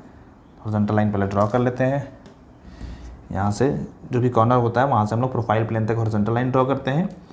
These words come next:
फिर हम लोग को वहाँ से आर्क के through हम लोग रोटेट कर देना होता है, रोटेट करके फिर हमें उसको साइड व्यू जो भी है जहाँ पर हमें साइड व्यू बनाना होता है वहाँ पर हम लोग ड्रॉ कर लेते हैं। तो कर लेते हैं, मैं कंपास सेट कर लेता हूँ और सेट करके यहाँ पर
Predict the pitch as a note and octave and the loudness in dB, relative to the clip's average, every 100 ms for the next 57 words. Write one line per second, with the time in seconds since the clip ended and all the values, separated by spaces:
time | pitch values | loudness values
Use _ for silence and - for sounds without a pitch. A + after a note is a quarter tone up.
0 | - - - - B2+ A#2 A2+ A2 A#2+ G#2 | -20 -20 -14 -2 0 2 2 2 2 2
1 | G2+ D3+ G3 - - - - - - - | 0 -2 -6 -10 -20 -20 -20 -20 -20 -20
2 | - - - - - - - B2 B2 C#3 | -20 -20 -20 -20 -20 -2 2 4 2 -2
3 | C3 C#3 B2 A#2+ A2+ G#2+ C3 - C3+ C#3 | 2 2 2 2 2 0 0 0 0 4
4 | C#3 C#3 C3+ D3+ E3+ A#2+ A#2 - - A#2 | 4 4 4 2 2 -2 -4 -4 -6 -6
5 | A2+ A2+ B2+ F3 - - - - - - | -4 -2 -2 -4 -10 -18 -20 -20 -20 -16
6 | - D#3 D3+ - - A2 G#2+ A#2 C#3 E3 | -2 -2 -2 0 2 2 2 4 4 4
7 | E3 B2+ A#2 A2+ A#2 B2 A2+ A2+ A#2 A#2 | 0 0 2 4 2 4 2 4 2 2
8 | A2+ A2 A2+ A2+ G#2+ A2 C3 A#2 B2 A#2 | 2 2 2 2 2 2 2 4 4 4
9 | G#2 G#2 G#2 G#2 G#2+ - G2+ F#2 E2+ F2+ | 2 2 0 -2 -2 0 0 2 -2 -4
10 | G#2 G#2+ G2+ - A#2 B2 C3+ C3 - - | -6 -8 -8 -6 -2 -2 0 -2 -4 -12
11 | - - - - B2 A2+ A2 A2+ - - | -20 -20 -14 -8 -2 0 4 2 2 -10
12 | - - - - - - - A#2 - B2 | -12 -16 -18 -20 -20 -16 -10 -6 0 0
13 | B2+ C3+ C#3 F3 G#2+ F#2+ G2+ - A2+ F#2+ | 2 2 2 0 -2 -4 -6 -6 -8 -6
14 | G2 F3 | -6 -6